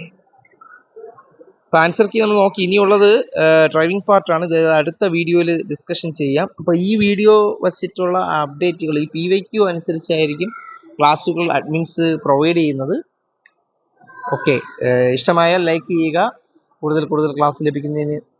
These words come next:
ചാനൽ സപ്പോർട്ട് ചെയ്യുക. മറ്റ് നിങ്ങളുടെ ഡ്രൈവർ പരീക്ഷ ആഗ്രഹിക്കുന്നവർക്ക്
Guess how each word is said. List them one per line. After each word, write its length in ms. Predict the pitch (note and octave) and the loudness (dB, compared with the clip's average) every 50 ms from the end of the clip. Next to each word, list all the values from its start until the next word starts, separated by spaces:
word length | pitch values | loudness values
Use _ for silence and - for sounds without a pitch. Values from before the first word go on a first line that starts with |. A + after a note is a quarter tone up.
| _ - | _ -6
ചാനൽ 280 | - C#3+ C#3 C#3+ C#3+ | -4 -2 -2 -2 -2
സപ്പോർട്ട് 480 | D3+ - - D3 C#3 - D#3+ D#3+ D3+ E3 | -4 -2 -2 -2 0 2 0 0 0 0
ചെയ്യുക. 220 | D#3+ D#3 D3+ D#3+ | 0 0 2 2
മറ്റ് 440 | F3+ F3+ D#3+ D3+ D3+ - - G#3+ G3+ | 0 2 0 -2 -4 -4 -6 -4 -2
നിങ്ങളുടെ 340 | G3 F#3+ F#3 F#3+ F#3 F#3 F3+ | 0 0 2 2 4 2 2
ഡ്രൈവർ 400 | D#3 D3+ E3 E3 E3+ F3 F#3+ F3+ | 2 2 2 2 2 2 0 -2
പരീക്ഷ 360 | E3+ F#3 E3+ F3 F3 E3+ - | -2 -4 -4 -2 -2 0 2
ആഗ്രഹിക്കുന്നവർക്ക് 920 | E3+ D#3+ D#3 D#3+ E3 E3 D#3+ D3+ D#3+ D#3 E3 E3 D#3+ D#3 C#3+ D#3 D#3 D3+ | 2 2 2 2 0 -2 -2 -4 -4 -4 -4 -4 -4 -2 -2 -2 -2 -2